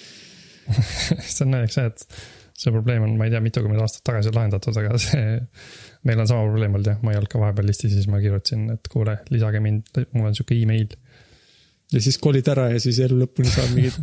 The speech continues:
Speaker 2: teateid, et vesi läheb ära kell neli homme, sest et on mingi avarii.
Speaker 1: Mhm. Vot eelmises osas ma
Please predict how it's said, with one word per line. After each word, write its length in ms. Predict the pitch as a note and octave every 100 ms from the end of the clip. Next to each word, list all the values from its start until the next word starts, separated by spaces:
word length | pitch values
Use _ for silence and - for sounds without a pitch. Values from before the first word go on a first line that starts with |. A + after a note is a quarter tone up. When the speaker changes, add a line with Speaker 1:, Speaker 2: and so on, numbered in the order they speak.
| B2
Speaker 2:
teateid, 340 | B2+ - -
et 140 | - -
vesi 280 | C#3+ C3 A#2+
läheb 240 | B2 B2+
ära 80 | C3 B2+
kell 160 | C3 B2+ - - - C3
neli 280 | C3 B2+ A#2
homme, 300 | B2+ B2 C3+
sest 220 | C3+ D3
et 100 | -
on 60 | C3
mingi 140 | C3+ C#3+
avarii. 340 | - D3+ D3+ -
Speaker 1:
Mhm. 460 | A#2+ A2+ A2 A#2 A#2+ - _ _ _ _ _ - - - - - - _ -
Vot 160 | A#2+
eelmises 240 | C3+ A#2+ B2
osas 160 | A#2
ma 80 | A2+